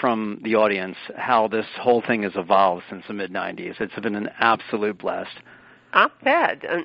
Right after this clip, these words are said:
Speaker 2: yeah. <laughs> Um, but I, I am correct that, that, um, even people who are not purely vegetarian seek out,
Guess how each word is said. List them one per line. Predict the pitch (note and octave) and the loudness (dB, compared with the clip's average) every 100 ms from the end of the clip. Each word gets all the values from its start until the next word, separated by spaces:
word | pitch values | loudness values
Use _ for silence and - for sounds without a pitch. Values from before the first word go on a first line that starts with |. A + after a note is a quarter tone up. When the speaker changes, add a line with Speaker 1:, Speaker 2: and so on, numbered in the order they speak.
| - - | -6 0
Speaker 2:
yeah. | G3+ - - A3 - | 2 2 -2 -4 -2
<laughs> | - A#3+ - - - - | -2 -2 -6 -14 0 6
Um, | G#3 G3+ - A3 | 6 4 -12 -4
but | G3+ C3+ - | -2 -2 0
I, | - - | 0 2
I | G#3 G#3+ D4 | 0 0 -2
am | G4 | -4
correct | - G3+ F#3 D#3 C#3+ - | -8 -4 0 2 0 -4
that, | E3+ D#3+ _ _ _ - D#3 | -4 -4 _ _ _ -20 -4
that, | F3 D#3+ - F3+ | -2 -2 -2 0
um, | D#3 D#3+ D#3 - - _ | 0 0 -12 -20 -20 _
even | B3 A#3 A#3+ | -2 -2 -6
people | A3 G#3+ F#3+ F#3+ | -6 -6 -4 -6
who | F3+ | -2
are | F3+ E3+ | -2 2
not | E3+ D#3+ - | 4 2 0
purely | - F#3+ F3+ E3+ | -2 -2 0 0
vegetarian | E3 D3+ - D#3+ E3+ E3+ E3 D#3+ D3+ - | 0 0 -2 -6 -2 0 2 0 -4 -2
seek | G3 - | -2 4
out, | F3 E3 D3+ | 6 6 4